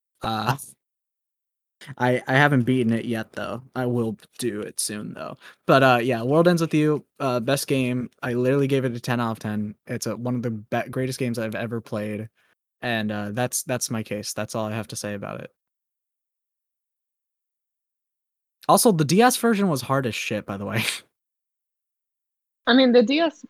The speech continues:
Speaker 2: version is better than the Switch version.
Speaker 1: Wait,
Speaker 2: But
Speaker 1: what'd you
Speaker 2: that's
Speaker 1: say? You cut out.
Speaker 2: Oh, sorry. I said that I preferred the D S version over, um,
Speaker 1: Yeah.
Speaker 2: the Switch.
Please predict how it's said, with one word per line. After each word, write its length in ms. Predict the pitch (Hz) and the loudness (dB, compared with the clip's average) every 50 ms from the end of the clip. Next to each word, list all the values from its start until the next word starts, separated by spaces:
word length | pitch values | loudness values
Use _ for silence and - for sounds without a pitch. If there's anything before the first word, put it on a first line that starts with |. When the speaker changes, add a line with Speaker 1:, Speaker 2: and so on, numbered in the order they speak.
| - | -12
Speaker 2:
version 400 | 202 196 220 220 240 214 226 214 202 | -4 -2 0 0 0 0 -2 -4 -6
is 140 | 190 185 185 | -6 -8 -8
better 360 | 175 180 175 185 214 214 202 | -6 -4 -2 -2 0 -2 -2
than 220 | 190 208 208 196 180 | -2 -4 -4 -6 -6
the 160 | 160 180 - _ _ _ _ _ _ - | -8 -10 -10 _ _ _ _ _ _ -10
Switch 380 | 185 190 233 240 - - - _ | -4 -4 -4 -4 -4 -8 -16 _
version. 540 | - - - - - - 214 220 226 233 233 - _ _ _ _ _ _ _ _ _ _ _ _ _ _ _ _ _ _ _ _ _ _ _ _ _ _ _ - | -10 -8 -8 -8 -8 -8 -6 -2 -2 -2 -2 -4 _ _ _ _ _ _ _ _ _ _ _ _ _ _ _ _ _ _ _ _ _ _ _ _ _ _ _ -4
Speaker 1:
Wait, 180 | 156 143 135 127 | 0 2 2 4
Speaker 2:
But 40 | 120 | 6
Speaker 1:
what'd 160 | 127 - - | 6 6 6
you 80 | 233 269 | 6 6
Speaker 2:
that's 80 | 269 | 6
Speaker 1:
say? 140 | 160 147 143 | 4 2 0
You 100 | 131 131 - _ - | 0 -2 -4 _ -12
cut 120 | 120 117 110 | -14 -10 -8
out. 240 | 110 110 113 - - _ _ _ _ _ _ _ _ _ - | -6 -6 -6 -8 -10 _ _ _ _ _ _ _ _ _ 0
Speaker 2:
Oh, 240 | 226 220 190 196 208 - | 2 2 2 0 0 0
sorry. 320 | 214 190 185 190 196 190 - _ _ - - - - _ _ _ _ _ _ _ _ _ - | 2 2 2 2 0 -2 -6 _ _ -12 -12 -12 -14 _ _ _ _ _ _ _ _ _ -4
I 60 | 220 - | -4 0
said 260 | - - 233 220 190 208 | 4 6 6 6 8 6
that 140 | 202 202 | 6 6
I 420 | 208 196 196 202 196 185 185 170 - _ | 6 6 4 4 2 0 -2 -4 -8 _
preferred 420 | - 214 190 185 - 190 190 185 165 | -10 -10 -8 -6 -6 -6 -6 -6 -8
the 80 | 175 | -10
D 200 | 175 165 180 180 | -10 -6 -6 -6
S 180 | 165 170 - _ | -6 -8 -10 _
version 460 | - 165 180 185 185 190 185 180 160 - | -8 -6 -6 -6 -6 -6 -8 -8 -8 -6
over, 460 | - 185 175 175 180 170 175 180 - - - | -6 -4 0 0 0 0 0 -4 -6 -8 -10
um, 380 | 190 190 190 180 180 185 185 - _ _ _ _ _ _ _ _ - - 240 226 - _ _ | -8 -8 -6 -6 -6 -8 -8 -10 _ _ _ _ _ _ _ _ -14 -12 -12 -12 -14 _ _
Speaker 1:
Yeah. 460 | - 190 208 220 226 220 226 226 226 214 | 2 6 6 8 8 8 8 6 6 4
Speaker 2:
the 100 | 208 208 | 2 0
Switch. 320 | - - - - 208 214 | -2 -2 2 6 6 6